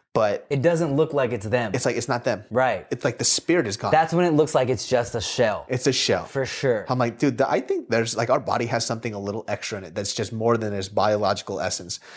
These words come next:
Speaker 1: And when I, when I first saw my grandma in her casket, I was like, "Oh, her spirit's gone.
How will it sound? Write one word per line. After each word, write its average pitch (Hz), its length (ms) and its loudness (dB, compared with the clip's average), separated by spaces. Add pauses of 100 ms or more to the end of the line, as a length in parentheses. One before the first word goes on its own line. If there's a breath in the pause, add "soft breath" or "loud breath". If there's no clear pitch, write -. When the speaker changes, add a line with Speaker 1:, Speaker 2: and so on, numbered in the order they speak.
(160 loud breath)
Speaker 1:
And 104 120 -4
when 110 80 0
I, 110 100 0
when 113 180 -2
I 110 60 0
first 139 340 0
saw 135 120 2
my 120 120 0
grandma 110 360 2
in 101 60 -2
her 98 60 -6
casket, 101 380 -4
I 98 40 -4
was 98 120 -6
like, 92 180 -6 (240)
"Oh, 127 140 -8
her 123 120 -2
spirit's - 380 -6
gone. 85 260 -14